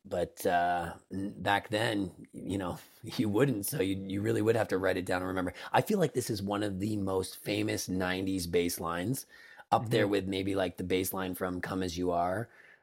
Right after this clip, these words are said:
Speaker 2: Mm-hmm.
Speaker 1: um, from Nirvana. Like, when you hear this, you're like, "I know this is a nineties song. I know this is
Speaker 2: Mm-hmm.
Speaker 1: Green Day," right?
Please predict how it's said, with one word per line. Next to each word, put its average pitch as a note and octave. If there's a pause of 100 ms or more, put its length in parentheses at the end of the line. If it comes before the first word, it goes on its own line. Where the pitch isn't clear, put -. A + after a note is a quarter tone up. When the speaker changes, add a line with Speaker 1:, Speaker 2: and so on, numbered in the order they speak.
Speaker 2:
Mm-hmm. B2+
Speaker 1:
um, F2+ (140)
from F#2
Nirvana. F2+
Like, G#2+
when A2+
you A#2+
hear G#2+
this, A2
you're G2
like, E2+ (280)
"I F2+
know F2
this E2+
is E2+
a E2+
nineties D#2
song. D#2
I D#2
know D2+
this A2+
is B2
Speaker 2:
Mm-hmm. B2+
Speaker 1:
Green D#2+
Day," D#2 (240)
right? A2